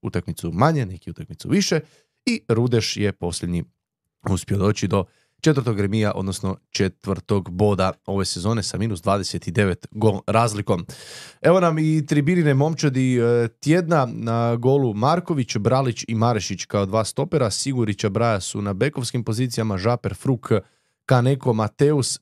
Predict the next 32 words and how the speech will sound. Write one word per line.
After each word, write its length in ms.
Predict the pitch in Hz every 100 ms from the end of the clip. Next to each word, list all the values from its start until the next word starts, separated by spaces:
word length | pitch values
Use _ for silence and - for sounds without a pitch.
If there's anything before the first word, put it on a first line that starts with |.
| -
Petković, 540 | 127 120 123 107 101 -
Livaja, 500 | 101 101 113 123 101
ostatak 560 | 98 - 113 104 -
je 60 | 95
družine. 440 | 113 139 131 117 - _ _ _
Pa 100 | -
evo, 120 | 110 101
momci, 360 | 113 110 104
e, 40 | 95 - 95 98 95
dozvolite 720 | 95 101 92 110 104 - 95
da, 320 | 90 92 92 95
e, 280 | - 92 92
krenemo 440 | - 113 110 104
upravo 540 | 101 110 113 95 95 -
sa 200 | - 92
momčadi 400 | 95 95 92 90
kola, 280 | - 110 101
sa 120 | -
momčadi 300 | 107 95 95
tjedna, 380 | - 107 85 80
odnosno, 480 | - 90 90 - 92 - - _ _ _ _
e, 60 | 95 95 95 95 98 - _ _ _ _
ovdje 300 | 113 101 101
više 260 | 98 - 104
manje, 300 | 104 113 110
e, 120 | 101 - 101 98
smo 220 | - 101
se 160 | -
oko 200 | 101 -
većine 360 | 107 110 139 120
toga 280 | 113 110 98
složili. 600 | - 147 143 135 127